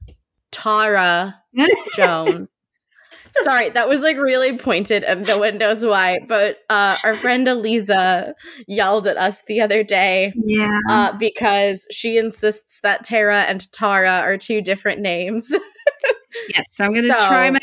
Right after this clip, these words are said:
Speaker 2: best to say Tara from here on out. We'll see how it goes.
Speaker 1: Um, but that he's had a crush on a girl called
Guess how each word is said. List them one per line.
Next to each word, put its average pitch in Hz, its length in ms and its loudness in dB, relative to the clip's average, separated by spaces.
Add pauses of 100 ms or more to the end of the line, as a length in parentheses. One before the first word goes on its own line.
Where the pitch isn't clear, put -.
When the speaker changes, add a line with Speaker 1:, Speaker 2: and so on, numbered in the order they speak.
(160)
Speaker 2:
best 226 280 -2
to 240 80 2
say 202 240 0
Tara 185 600 -2
from 180 220 -10
here 175 240 -6
on - 160 -6
out. - 320 -10
We'll 185 100 -4
see 202 200 -4
how 190 180 -4
it 160 100 -8
goes. - 520 -10 (520)
Speaker 1:
Um, 190 600 -4 (320)
but 214 240 -2
that 196 300 0 (180)
he's 226 180 -4
had 240 140 0
a 233 40 0
crush 220 200 0
on 214 140 -2
a - 20 -4
girl 196 380 2
called 185 320 -2